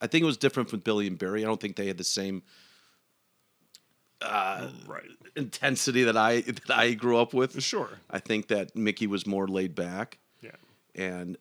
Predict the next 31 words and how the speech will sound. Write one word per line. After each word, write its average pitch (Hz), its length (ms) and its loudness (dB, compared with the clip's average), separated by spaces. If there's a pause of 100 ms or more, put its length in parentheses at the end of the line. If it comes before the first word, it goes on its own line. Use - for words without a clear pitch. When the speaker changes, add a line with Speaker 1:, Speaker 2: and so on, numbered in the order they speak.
(120)
Speaker 1:
I 98 100 -4
think, 98 420 -2
you 113 140 -2
know, 101 120 2
we 107 260 2
didn't 113 200 2
own 104 180 0
the 92 60 -2
camp 151 360 -4
back 73 240 -10
then. 71 240 -16 (480)
Speaker 2:
Right. 127 220 -4
Speaker 1:
Denny 113 160 4
just 95 200 -2
worked 117 260 2
Speaker 2:
That's - 40 -8
part 92 120 2
Speaker 1:
there. 78 60 -2
Speaker 2:
of - 100 -12
it, - 240 -20
right. - 100 -10
Speaker 1:
So 113 80 2
it - 20 4
was 101 100 2
also 113 320 6
like, 92 300 2 (320)
"Don't 104 180 2
fuck - 300 0
up, 117 200 2
David." 71 360 -6 (200)
Speaker 2:
Yeah. 113 140 -12